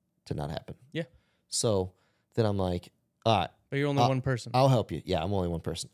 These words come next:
Speaker 1: All right, I'll help you. All right, I'll help you. All right, I'll help you. And now I'm like, "All right, I'll help you for free." All right, I'll help you for free. And now I'm like,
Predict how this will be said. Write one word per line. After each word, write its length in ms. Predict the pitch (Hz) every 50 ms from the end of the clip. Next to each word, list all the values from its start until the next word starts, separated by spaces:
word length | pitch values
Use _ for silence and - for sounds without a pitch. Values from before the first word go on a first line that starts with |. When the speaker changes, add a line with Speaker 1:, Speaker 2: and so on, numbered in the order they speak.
| - -
Speaker 1:
All 80 | 117
right, 80 | 104 95
I'll 80 | 101 101
help 200 | 104 95 87 -
you. 80 | - - - _ -
All 80 | 92
right, 100 | 90 90
I'll 80 | 98 101
help 220 | 104 95 82 - -
you. 60 | - -
All 100 | - 98
right, 100 | 95 92
I'll 80 | 95 90
help 180 | 95 85 76 -
you. 60 | -
And 60 | 78
now 100 | 90 92
I'm 80 | 87 87
like, 260 | 85 82 76 - - _ _ _ _ _ _ _ _ _ -
"All 80 | 113 110
right, 60 | 104
I'll 60 | 107
help 140 | 117 127 113
you 60 | 110
for 80 | 101 104
free." 340 | - - 131 85 - - _ _ _ _ _ _ _
All 80 | - 107
right, 40 | 90
I'll 60 | 101
help 120 | 117 107
you 60 | 113 104
for 140 | 98 110
free. 240 | 110 123 127 87 - - _ _ _ _ -
And 100 | - 101
now 80 | 98
I'm 80 | 104 101
like, 220 | 98 87 82 -